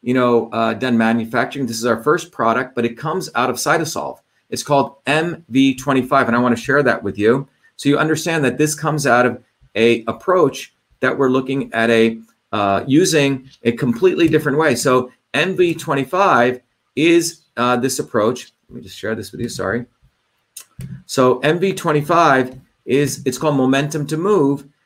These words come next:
and it's to really, uh, uh, provide people with, uh, who have issues with, uh, inflammation, issues with discomfort, joint issues. And this is a, the labeling, we just created this. You can,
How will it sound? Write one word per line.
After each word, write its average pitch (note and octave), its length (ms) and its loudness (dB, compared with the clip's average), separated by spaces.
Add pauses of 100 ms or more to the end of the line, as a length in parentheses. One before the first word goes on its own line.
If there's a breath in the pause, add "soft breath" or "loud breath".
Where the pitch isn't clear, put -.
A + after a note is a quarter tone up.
(160)
and C#3 120 0
it's C3 100 -6
to D3 60 -2
really, E3+ 360 0 (200)
uh, B2+ 360 0 (360)
uh, A#2 140 0
provide C3+ 520 0
people C3 360 -2
with, A#2 340 0
uh, G#2 260 -2
who A2+ 200 -2
have A2+ 240 0 (220 soft breath)
issues D3+ 420 0
with, A2+ 320 0 (240)
uh, F#2+ 260 -4
inflammation, B2+ 720 -2
issues A2+ 380 -2
with A2+ 300 2 (200)
discomfort, A#2 680 0
joint C#3 320 0
issues. G2 400 -4 (240 soft breath)
And C3+ 180 2
this E3+ 160 2
is D#3+ 140 2
a, C3 320 4
the A#2 80 4
labeling, C3+ 380 4
we B2+ 80 4
just D3 180 0
created B2+ 300 0
this. D3 200 0
You A2+ 120 -6
can, A2+ 320 -2